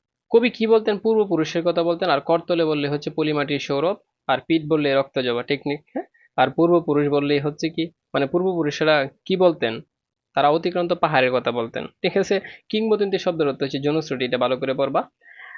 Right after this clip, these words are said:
আচ্ছা, এরপরে তোমরা হচ্ছে সর্বশেষ যেটা পড়বা, এই যে দেখো গদ্যছন্দ মূলত কি? এটা হচ্ছে প্রাকৃতিক ছন্দ। আর কিংবদন্তির কথা, এটা কোন চন্দ্রে রচিত? এটা হচ্ছে গদ্য ছন্দে রচিত।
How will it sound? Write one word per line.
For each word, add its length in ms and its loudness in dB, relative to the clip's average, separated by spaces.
আচ্ছা, 260 0
এরপরে 320 2
তোমরা 340 0
হচ্ছে 240 -2
সর্বশেষ 460 0
যেটা 160 2
পড়বা, 300 0
এই 160 0
যে 120 0
দেখো 180 -6
গদ্যছন্দ 540 2
মূলত 200 0
কি? 160 -2
এটা 160 0
হচ্ছে 260 -4
প্রাকৃতিক 520 -2
ছন্দ। 180 -2
আর 100 4
কিংবদন্তির 520 2
কথা, 160 2
এটা 140 2
কোন 220 0
চন্দ্রে 280 0
রচিত? 280 -2
এটা 220 0
হচ্ছে 200 -4
গদ্য 220 0
ছন্দে 240 0
রচিত। 340 -4